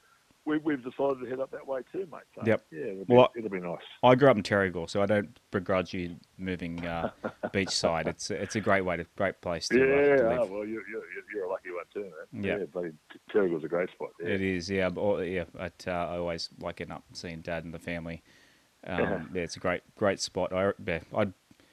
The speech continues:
Speaker 2: highly recommend, um, yeah, getting out of the rat race for
Speaker 1: Yeah,
Speaker 2: sure.
Speaker 1: yeah, well, that's, that's it, mate. I'm, I'm, my, my patience is,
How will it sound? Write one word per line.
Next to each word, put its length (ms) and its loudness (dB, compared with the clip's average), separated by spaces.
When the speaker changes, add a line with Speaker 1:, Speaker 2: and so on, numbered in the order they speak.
Speaker 2:
highly 260 2
recommend, 560 -6
um, 400 -6
yeah, 180 0
getting 240 2
out 100 4
of 100 -2
the 20 -2
rat 180 -2
race 420 -2
for 120 -2
Speaker 1:
Yeah, 120 6
Speaker 2:
sure. 260 4
Speaker 1:
yeah, 120 -2
well, 120 -4
that's, 160 -4
that's 240 -4
it, 140 -10
mate. 160 -8
I'm, 120 -10
I'm, 200 -8
my, 180 -4
my 100 -4
patience 440 -4
is, 140 -8